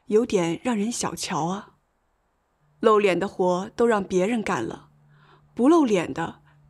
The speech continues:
背后出力气的活儿让我干，这也不公平啊。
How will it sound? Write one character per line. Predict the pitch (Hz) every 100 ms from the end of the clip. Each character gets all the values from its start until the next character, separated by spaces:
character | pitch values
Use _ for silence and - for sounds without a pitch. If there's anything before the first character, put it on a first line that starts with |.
| -
背 | 220
后 | 208 202
出 | - 240
力 | 247 247
气 | -
的 | 180
活 | 180 - 175
儿 | 175 -
让 | - 254 185
我 | 156 -
干， | 208 180 - _ _ _ _ _ -
这 | 269
也 | 202
不 | 185 214
公 | 269 269
平 | 269 196 143
啊。 | -